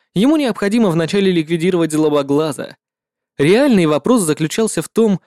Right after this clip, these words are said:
использовал ли этот человек на своих фамильяров связь душ, как это делал Бокси. К счастью,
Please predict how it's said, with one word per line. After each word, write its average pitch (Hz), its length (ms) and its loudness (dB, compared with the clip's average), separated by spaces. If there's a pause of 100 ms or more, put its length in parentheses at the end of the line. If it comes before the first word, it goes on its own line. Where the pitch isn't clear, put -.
(180)
использовал 202 720 2
ли 202 120 2
этот 196 240 0
человек 185 420 0
на 185 80 0
своих 170 320 0
фамильяров 196 560 0
связь 190 320 -2
душ, 185 420 -4 (300)
как 135 240 -4
это 143 160 -2
делал 147 320 2
Бокси. 180 540 -6 (720)
К - 80 -12
счастью, 226 640 -2